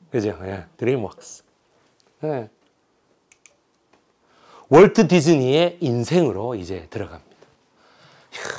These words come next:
항상 뭐, 이렇게 디즈니 딱 보면 그냥 이렇게 딱.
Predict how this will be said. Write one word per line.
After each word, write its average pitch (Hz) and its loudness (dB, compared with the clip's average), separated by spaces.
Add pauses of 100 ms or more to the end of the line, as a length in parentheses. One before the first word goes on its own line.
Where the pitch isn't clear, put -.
(260)
항상 226 4
뭐, 160 4
이렇게 131 0 (260)
디즈니 147 4
딱 127 0
보면 143 2
그냥 143 0
이렇게 110 -4
딱. 85 -12